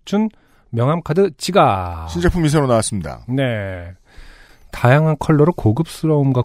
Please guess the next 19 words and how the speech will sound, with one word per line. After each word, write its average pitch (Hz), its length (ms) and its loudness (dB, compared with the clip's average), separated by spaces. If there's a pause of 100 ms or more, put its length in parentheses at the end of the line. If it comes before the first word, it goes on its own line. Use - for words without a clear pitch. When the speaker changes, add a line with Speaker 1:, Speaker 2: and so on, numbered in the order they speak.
(100)
Speaker 1:
포인트를 147 500 -4
줬다? 98 360 -2
<laughs> - 60 -20 (2000)
Speaker 2:
유면상 139 720 0
피디가 127 360 0
광고하기 135 520 2
귀찮아하는 127 600 0
지점을 110 340 -2
우리가 101 280 0
파악해내죠. 85 680 -6 (160)
Speaker 1:
네. 85 220 -8
Speaker 2:
네. 85 340 -6 (1300)
Speaker 1:
어쨌든 170 540 0
명함 151 320 4
카드는 170 960 0 (280)
굉장히 170 880 4 (340)
레트로, 175 760 2
그러니까 113 180 2
뭐랄까, 101 760 -2